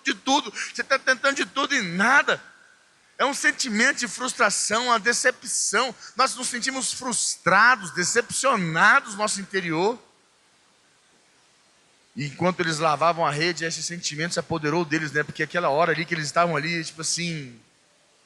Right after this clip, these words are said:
uma noite inteira trabalhando. Como é que nós vamos pagar as contas? Como é que nós vamos dar conta? O que que a gente vai fazer? E agora?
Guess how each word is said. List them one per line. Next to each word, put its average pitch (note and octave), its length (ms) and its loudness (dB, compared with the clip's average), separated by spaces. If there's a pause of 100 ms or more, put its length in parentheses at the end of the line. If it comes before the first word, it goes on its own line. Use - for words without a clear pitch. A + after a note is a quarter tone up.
(440)
uma E3 140 0
noite E3+ 320 0
inteira F3 480 0
trabalhando. C3+ 560 0
Como - 140 -20 (1500)
é E3+ 60 2
que - 20 2
nós G3 80 4
vamos F#3+ 140 2
pagar E3+ 220 4
as D3 100 -2
contas? E3+ 580 -4
Como E3+ 100 -10
é - 40 -4
que F#3+ 40 -4
nós F#3+ 100 2
vamos F#3+ 180 0
dar D#3+ 220 2
conta? G3 520 0
O - 1200 -18
que F#3+ 80 -12
que G#3+ 60 -2
a A3+ 40 2
gente A3+ 180 -2
vai A3 140 4
fazer? G3 640 0
E G#3+ 120 -4
agora? G#3 720 -2